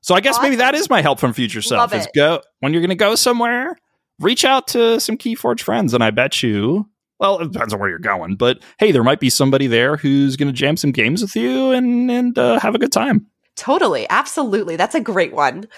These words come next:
Speaker 2: So we are on Discord, Help from Future Self, link in the show notes. You can find me on Discord, and T C O is S C Steele. Drazcor, where can people find you, and, and what do you got going on?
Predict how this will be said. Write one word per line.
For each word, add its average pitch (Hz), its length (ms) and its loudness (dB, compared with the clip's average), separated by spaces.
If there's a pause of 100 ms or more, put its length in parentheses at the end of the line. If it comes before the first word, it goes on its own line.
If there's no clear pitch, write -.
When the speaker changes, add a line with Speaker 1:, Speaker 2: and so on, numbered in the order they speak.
Speaker 2:
So 277 640 0
we 247 560 -2
are 262 440 2
on 285 420 2 (260)
Discord, 214 600 0
Help 226 160 2
from 311 120 -4
Future 277 260 -6
Self, 254 280 -2
link 226 300 0
in 262 180 0
the 285 140 0
show 196 340 0
notes. 180 580 -2
You 220 160 -4
can 262 160 0
find 214 440 0
me 247 240 -2
on 240 240 2
Discord, 254 460 -2
and 208 200 0
T 262 140 -2
C 254 180 0
O 254 80 4
is 294 160 -2
S 220 200 -2
C 220 200 -4
Steele. 208 540 -4 (420)
Drazcor, 214 760 0
where 202 160 0
can 359 120 -2
people 247 180 2
find 269 300 2
you, 247 140 4
and, 170 240 0
and 196 140 -4
what 208 100 0
do 240 40 -2
you 247 60 0
got 233 120 -2
going 247 200 0
on? 233 360 -4